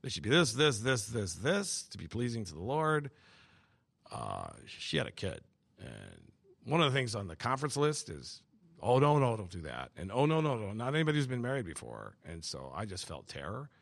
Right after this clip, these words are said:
I actually thought, if this goes where it could go, I'll lose my job. I'll get fired.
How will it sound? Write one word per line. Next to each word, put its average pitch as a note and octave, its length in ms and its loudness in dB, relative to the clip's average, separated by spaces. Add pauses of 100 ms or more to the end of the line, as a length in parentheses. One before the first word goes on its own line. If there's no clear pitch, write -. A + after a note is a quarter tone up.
(300)
I E3 140 2
actually A2+ 160 -2
thought, F#2 200 -4
if F#2+ 80 -8
this C#3 160 0
goes C3 400 2
where F#2 180 -6
it C3 120 -8
could C#3 220 -4
go, D3+ 180 0
I'll A#2 180 -2
lose A#2+ 260 -2
my D2 180 -8
job. F2 460 -8
I'll A#2 120 -4
get D2+ 160 -10
fired. G#2+ 520 -8